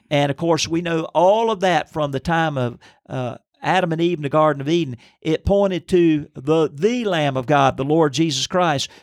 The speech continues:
who would shed his blood as our substitute to pay the penalty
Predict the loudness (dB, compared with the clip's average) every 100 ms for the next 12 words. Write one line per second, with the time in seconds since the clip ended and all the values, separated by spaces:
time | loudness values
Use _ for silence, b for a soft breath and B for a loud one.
0 | B 0 0 0 2 2 2 0 -2 -2
1 | 2 4 2 0 -2 -2 0 -2 0 0
2 | 0 -2 -4 0 0 -2 -2 0 2 0
3 | 0 0 0 -2 -6